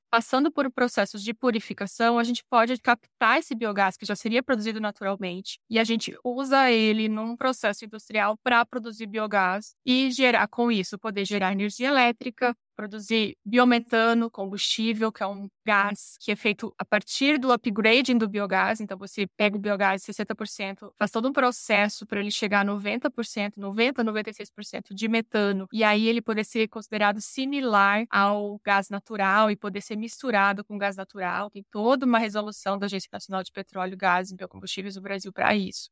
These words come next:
Você pode até usar também esse biogás pra fins de energia térmica, substituir lenha, substituir G L P, ou produzir energia elétrica, ou mesmo, como eu falei, o biometano substituindo gás natural, ou até diesel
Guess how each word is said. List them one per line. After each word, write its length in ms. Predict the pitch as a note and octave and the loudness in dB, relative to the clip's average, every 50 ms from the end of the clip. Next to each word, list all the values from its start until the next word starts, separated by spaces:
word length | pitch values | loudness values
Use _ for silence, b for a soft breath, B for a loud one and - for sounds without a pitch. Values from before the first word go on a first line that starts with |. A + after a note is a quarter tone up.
| _ - | _ -4
Você 240 | B3+ C#4 C4 D4 | -4 0 0 0
pode 220 | B3 - C4 A#3+ - | 2 2 2 2 2
até 140 | - C4 C4 | 2 2 2
usar 220 | C4 B3+ B3+ B3 | 4 4 2 2
também 300 | - - C4+ A#3+ A3+ A#3 | 4 2 2 2 2 2
esse 140 | A#3+ - B3 | 0 -2 -2
biogás 500 | A#3 A#3+ A#3 G#3 G#3+ G3+ G3+ A#3+ - - | 0 0 0 2 4 4 4 4 2 -2
pra 100 | - E4 | -6 -6
fins 320 | - - - C4+ C#4 C4 | -6 -4 -2 -2 0 0
de 120 | A#3+ B3 B3 | 2 2 2
energia 360 | A#3+ A#3 A#3 A3+ G#3+ A#3 A3 | 2 2 2 0 0 -2 -2
térmica, 540 | A3 - G#3 F#3+ G3+ A3 A3+ G#3 G3+ G#3 G#3 | 0 2 4 4 4 4 4 2 -2 -6 -6
substituir 480 | - A#3 A#3 - B3 - B3 B3 B3 | -6 -6 -4 -4 -4 -2 0 2 2
lenha, 580 | A#3+ A#3 A3+ A#3 A#3 A3+ A3+ A3+ A3 A3 G#3+ A3 | 4 4 4 4 6 4 4 4 4 2 2 0
substituir 1000 | - - A#3 G#3 G#3+ - A3 G3 - G#3+ G#3+ G#3+ G#3 G#3 G#3 G#3 G#3 G3+ G3+ - - | -2 -6 -10 -10 -8 -8 -10 -10 -10 -12 -10 -8 -8 -6 -6 -6 -6 -8 -10 -10 -4
G 140 | G3+ A3 | 0 0
L 160 | G#3+ G3 G3 F#3+ - _ | 0 0 0 -4 -4 _
P, 480 | G3+ G#3 G#3+ G#3+ G#3+ G#3+ G#3+ G#3 G#3 - _ _ _ - | 2 4 6 6 6 4 4 2 0 -4 _ _ _ -2
ou 240 | A3 A#3 A#3 A#3 G3+ - _ _ | 2 2 2 2 0 -4 _ _
produzir 280 | _ G#3+ G#3+ G3+ G3 G#3+ | _ -8 -6 -2 -2 0
energia 260 | G#3 G#3 G#3 F#3+ G#3 | 0 0 0 0 0
elétrica, 500 | G3+ G#3 G#3+ A3 A#3 B3 - - - D#4 - | 0 2 4 4 4 2 0 -2 -2 -2 0
ou 180 | - B3+ B3 B3+ | 2 2 2 4
mesmo, 260 | B3+ A3+ A3 A3 A3 | 4 2 2 2 0
como 180 | - - A3+ | -4 -10 -14
eu 40 | G#3 | -8
falei, 220 | - A#3 G#3 G3+ G3+ | -6 -4 -4 -4 -4
o 20 | |
biometano 500 | G3 G#3 G#3 A3 G#3+ - G3 G3 G3 G#3 | -4 -6 -6 -8 -8 -6 -8 -8 -8 -10
substituindo 440 | - _ G#3 - - - G3+ G#3 G3 | -16 _ -10 -10 -10 -10 -12 -8 -4
gás 160 | G#3 G3 F#3+ | -4 -4 -4
natural, 420 | G3+ G3 - G#3 G#3 G3+ G#3+ A#3+ | -4 -8 -6 -2 0 2 4 4
ou 100 | C4+ C#4+ | 4 4
até 240 | D4 D4+ D4 D#4 D#4+ | 2 2 2 0 0
diesel 560 | D4 - - A#3+ A#3 A#3 A3 G#3+ G3 F#3 F#3+ | 0 0 -4 -4 -4 -4 -4 -4 -6 -6 -6